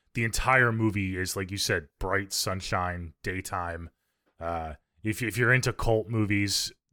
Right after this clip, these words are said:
this is the one to watch. Uh, it's, it was a pretty big release, so I'm sure most people listening have, have given, have watched it by now or have heard of it. But if you haven't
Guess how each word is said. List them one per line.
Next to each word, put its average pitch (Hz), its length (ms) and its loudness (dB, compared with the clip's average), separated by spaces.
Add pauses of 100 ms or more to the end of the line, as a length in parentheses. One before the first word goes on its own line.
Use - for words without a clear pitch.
(120)
this 117 160 2
is 110 160 0
the 101 80 2
one 92 240 -2
to 92 80 -4
watch. 85 500 -4
Uh, 92 320 -2
it's, 110 240 -2
it 139 140 -2
was 156 160 2
a 160 60 2
pretty 139 200 2
big 98 220 0
release, 92 280 -2
so 92 200 0
I'm 92 100 -2
sure 101 320 -2 (300)
most 101 220 -2
people 95 220 -6
listening 90 360 -6
have, 87 180 -8
have 92 220 -8
given, 87 320 -4
have 87 200 -8
watched 90 300 -2
it 101 100 -2
by 98 140 2
now 98 280 2
or 92 220 -4
have 85 120 -8
heard 95 180 -2
of 101 80 -4
it. 110 160 -2
But 90 200 0
if 92 120 -12
you 107 60 -4
haven't 123 360 4